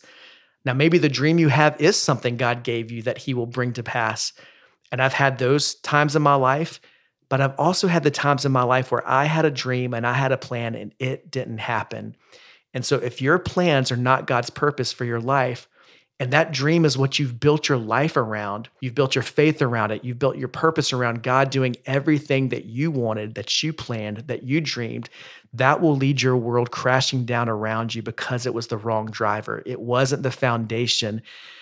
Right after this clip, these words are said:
that your faith was meant to be built upon. It's not the foundation that will withstand the storms of life that bring disappointment.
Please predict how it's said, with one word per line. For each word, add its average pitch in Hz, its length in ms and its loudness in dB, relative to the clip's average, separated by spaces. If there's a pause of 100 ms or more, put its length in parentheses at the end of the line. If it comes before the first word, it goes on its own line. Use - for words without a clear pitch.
(160)
that 120 120 -2
your 117 140 -6
faith 127 400 0
was 117 160 -4
meant 123 260 0
to - 80 -4
be 123 120 -4
built 120 360 -2
upon. 107 460 -8
It's - 200 -8
not 127 200 2
the 131 80 0
foundation 123 760 0
that 113 160 -4
will 120 140 -2
withstand 131 580 0
the 120 60 -2
storms 127 460 0
of 110 120 -8
life 120 380 0
that - 160 -6
bring 127 260 0
disappointment. - 760 -2